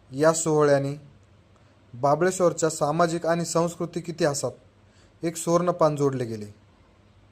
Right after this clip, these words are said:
अशी भावना उपस्थित मान्यवरांनी व्यक्त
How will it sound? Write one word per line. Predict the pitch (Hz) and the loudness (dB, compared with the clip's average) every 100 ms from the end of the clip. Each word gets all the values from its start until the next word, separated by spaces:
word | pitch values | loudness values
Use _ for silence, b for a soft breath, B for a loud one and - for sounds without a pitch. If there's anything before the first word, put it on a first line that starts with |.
| _ b b b b | _ b b b b
अशी | 139 143 170 | -6 -2 0
भावना | 139 143 139 135 B B - | 2 0 0 -4 B B -10
उपस्थित | 165 196 190 208 | 0 0 0 -2
मान्यवरांनी | 180 170 170 165 160 160 | 0 2 4 4 4 0
व्यक्त | 151 143 | -4 -6